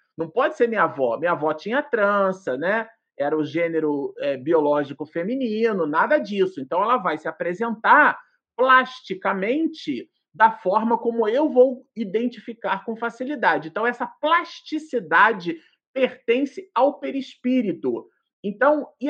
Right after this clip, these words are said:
e Allan Kardec é bem categórico. "Não conhecemos a natureza íntima do perispírito." O que tem de gente por aí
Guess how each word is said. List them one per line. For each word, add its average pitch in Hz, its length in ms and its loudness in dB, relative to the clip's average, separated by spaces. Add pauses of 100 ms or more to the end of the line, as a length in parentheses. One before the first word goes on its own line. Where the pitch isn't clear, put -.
(160)
e 247 80 0
Allan 262 220 4
Kardec 240 440 0
é 226 40 0
bem 208 300 -4
categórico. 151 840 -2 (200)
"Não 285 500 4
conhecemos 233 1000 -2
a 190 80 2
natureza 190 760 2
íntima 190 460 -4
do 185 160 -4
perispírito." 170 680 -2
O - 40 -14
que - 120 -14
tem 330 340 -6
de 277 120 -4
gente 220 380 -2
por 202 240 -4
aí 131 420 -2